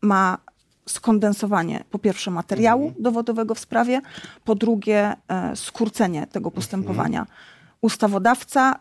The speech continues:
Speaker 1: zakreślił termin sądowi sześciu miesięcy od, e, wniesienia przez pozwanego odpowiedzi na pozew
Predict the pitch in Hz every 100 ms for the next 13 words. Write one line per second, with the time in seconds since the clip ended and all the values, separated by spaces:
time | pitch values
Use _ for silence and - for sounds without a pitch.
0 | - 214 202 220 214 - 196 185 - 180
1 | 170 165 - - _ _ _ _ _ -
2 | - 202 190 170 160 170 294 - _ _
3 | _ - - 240 233 - 190 180 - 190
4 | - - 170 - 185 165 165 165 - 165
5 | 147 60 52 50 _ _ _ _ _ _
6 | _ - 190 220 208 247 214 170 139 -
7 | 196 180 - 220 202 196 190 175 190 -
8 | - 196 196 180 170 - 226 233